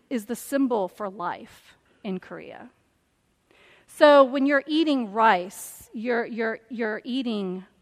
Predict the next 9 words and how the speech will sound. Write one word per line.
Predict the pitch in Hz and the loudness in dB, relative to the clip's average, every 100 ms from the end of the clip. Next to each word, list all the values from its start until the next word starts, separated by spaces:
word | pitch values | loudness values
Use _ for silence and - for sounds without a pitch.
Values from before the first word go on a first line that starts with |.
| _ _ - | _ _ -14
you're | 220 - | -12 -10
eating | 247 240 180 165 | -10 -8 -10 -8
life. | 180 - - - _ _ _ _ _ _ _ _ _ _ _ _ _ _ _ - - | -8 -8 -14 -20 _ _ _ _ _ _ _ _ _ _ _ _ _ _ _ -20 -6
Um, | 240 220 202 220 233 | 2 4 4 -2 -6
so | - 247 | -2 0
when | 254 | 2
you | 285 | 0
say, | 285 277 240 214 214 | 0 0 2 0 -2
um, | 220 202 190 | -4 -4 -6